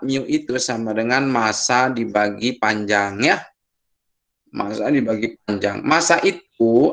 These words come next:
adalah, eh, massa jenis kali volume. Volume itu adalah luas alas kali tinggi. Jadi bisa ditulis rho kali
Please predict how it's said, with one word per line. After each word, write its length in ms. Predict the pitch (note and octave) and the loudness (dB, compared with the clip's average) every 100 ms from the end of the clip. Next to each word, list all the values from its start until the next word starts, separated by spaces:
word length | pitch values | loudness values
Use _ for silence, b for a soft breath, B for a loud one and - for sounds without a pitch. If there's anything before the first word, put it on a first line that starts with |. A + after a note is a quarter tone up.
| - | 2
adalah, 720 | G#2+ G2+ G2 G#2 A#2 D#3+ D#3 _ _ _ _ _ - | 0 0 -2 0 2 0 -2 _ _ _ _ _ -6
eh, 720 | A2 A2+ A2+ A2 G#2+ G#2+ G#2+ G#2 - _ _ _ - | 0 2 2 4 6 6 4 2 -10 _ _ _ -20
massa 340 | A#2+ A#2+ B2 A#2 | -12 -2 0 0
jenis 520 | A2 G#2 A2+ E3 - | 0 0 2 2 2
kali 260 | A#2+ A#2+ A#2+ | 2 2 2
volume. 880 | A#2 A2 G#2+ G#2 G#2 G#2 G#2 G2 - _ _ _ _ _ _ | 2 2 2 0 -2 -2 -4 -6 -12 _ _ _ _ _ _
Volume 400 | D#3 E3 D#3+ D#3+ G3+ | 6 8 8 6 4
itu 400 | A3 - _ - | 0 -2 _ -2
adalah 720 | G#2+ G#2+ G#2 G#2+ C#3+ D3 - _ _ _ _ - | 0 2 4 4 2 0 -10 _ _ _ _ 0
luas 340 | B2+ A#2+ - G#2+ | 2 2 2 -2
alas 560 | A#2 C#3+ D3+ - - _ _ _ _ _ _ - | 2 2 0 -6 -14 _ _ _ _ _ _ -8
kali 160 | A#2 | -6
tinggi. 560 | A#2 B2+ A#2+ A#2 A#2 G2+ | -4 -4 -4 -2 -2 -2
Jadi 180 | F#2+ B2+ | -2 -2
bisa 240 | A#2 A2 G#2+ | -2 0 0
ditulis 480 | G2+ G#2+ C#3+ - - _ _ - | -2 0 0 0 -8 _ _ -8
rho 500 | A2 A2+ A#2 C#3 - | 2 4 6 4 2
kali 320 | - G#2+ G#2 | -2 -2 0